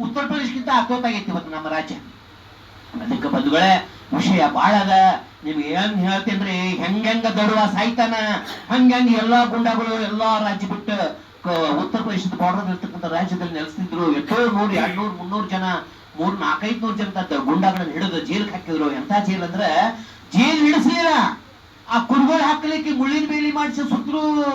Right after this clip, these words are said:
ದಡ್ಡಿ ಮಾಡಿರ್ತಾರಲ್ಲ ಅಲ್ಲಿ ಅವ್ರನ್ನ ಹಾಕಿ ಹೈ ಫ್ಲೋರ್ ಕರೆಂಟ್, ಅದನ್ನು ಮುಳ್ಳಿನ ಬೇಲಿ ಮುಟ್ಟಿದ್ರೆ ಸಾಕು ಚಿತ್ರ ಚಿತ್ರ ಹಾಕ್ಬೇಕು ಬಾಡಿ, ಅಂತ ಕರೆಂಟ್ ಅನ್ನ ಕೊಟ್ರು.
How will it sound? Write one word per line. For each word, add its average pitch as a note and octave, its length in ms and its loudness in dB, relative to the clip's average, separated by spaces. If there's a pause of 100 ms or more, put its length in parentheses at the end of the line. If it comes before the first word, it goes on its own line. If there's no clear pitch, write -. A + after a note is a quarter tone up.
ದಡ್ಡಿ D4 200 -2
ಮಾಡಿರ್ತಾರಲ್ಲ D4 500 -2
ಅಲ್ಲಿ D4+ 420 0
ಅವ್ರನ್ನ D#4 260 0
ಹಾಕಿ F#3 420 -4 (2250)
ಹೈ D#4 260 6
ಫ್ಲೋರ್ D4+ 340 4
ಕರೆಂಟ್, D4 300 0
ಅದನ್ನು C4 260 2 (340)
ಮುಳ್ಳಿನ D4+ 400 2
ಬೇಲಿ D4 240 2
ಮುಟ್ಟಿದ್ರೆ C#4+ 560 2
ಸಾಕು C#4+ 380 0 (360)
ಚಿತ್ರ E4 320 0
ಚಿತ್ರ D4 220 -4
ಹಾಕ್ಬೇಕು B3 300 0
ಬಾಡಿ, G3+ 200 0
ಅಂತ A#3 300 -6
ಕರೆಂಟ್ A3 540 0
ಅನ್ನ G#3 180 -2
ಕೊಟ್ರು. F3+ 440 -4